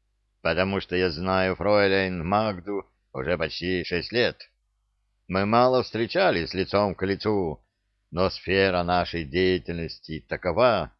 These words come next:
и что все более-менее серьёзные специалисты знают друг о друге. У фройлен весьма неуживчивый характер, и тот факт, что она работает с вами, говорит о многом.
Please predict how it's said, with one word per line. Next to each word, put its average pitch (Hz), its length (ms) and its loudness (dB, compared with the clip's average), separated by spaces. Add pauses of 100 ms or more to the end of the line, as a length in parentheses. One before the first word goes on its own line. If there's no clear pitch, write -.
(600)
и 131 100 -4
что 156 240 2
все 196 500 0
более-менее 95 760 0
серьёзные 85 600 0
специалисты 90 1040 -4 (260)
знают 60 720 -6 (140)
друг 80 380 -4
о 76 60 -2
друге. 62 500 -10 (580)
У 123 140 6
фройлен 170 640 4
весьма 98 540 0
неуживчивый 107 600 0
характер, 98 640 0 (460)
и 85 100 -4
тот 107 220 2
факт, 92 440 2
что - 220 -2
она 98 140 4
работает 98 500 2
с - 160 -6
вами, 85 380 0
говорит 78 560 -6
о 101 60 2
многом. 127 680 -2